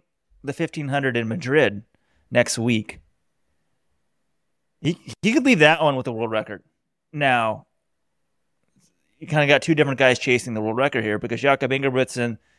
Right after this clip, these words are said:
conceivably is gonna try to be the first guy sub three thirty indoors on Wednesday. It's crazy nobody's done that. I don't think of that as that fast of a time. I think w-, we, we've seen that people can run really fast indoors.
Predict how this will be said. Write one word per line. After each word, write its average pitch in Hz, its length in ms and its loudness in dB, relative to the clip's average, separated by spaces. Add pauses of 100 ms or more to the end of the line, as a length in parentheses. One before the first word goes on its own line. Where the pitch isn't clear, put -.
(240)
conceivably 151 500 2
is 135 80 -2
gonna 135 180 0
try 127 180 2
to 123 80 0
be 127 140 -2
the 120 80 -2
first 135 260 -6
guy 120 160 2
sub 113 300 0
three 127 220 -6
thirty 123 380 0
indoors 120 760 -2 (1500)
on 110 160 0
Wednesday. 104 500 0 (760)
It's - 100 -20
crazy 123 320 2
nobody's 107 340 -4
done 107 220 -2
that. 104 220 -2 (280)
I 131 80 2
don't 147 100 4
think 135 160 -2
of 131 60 -4
that 123 160 4
as 117 80 -10
that 123 320 0
fast 117 300 0
of 110 80 -8
a - 20 -10
time. 117 460 -4 (960)
I 110 60 -16
think 123 160 -2
w-, 139 160 -8
we, 143 240 -2
we've 139 280 0
seen 151 340 2
that 139 80 -2
people 135 180 0
can 131 100 -2
run 131 160 2
really 131 140 2
fast 120 340 2
indoors. 120 560 0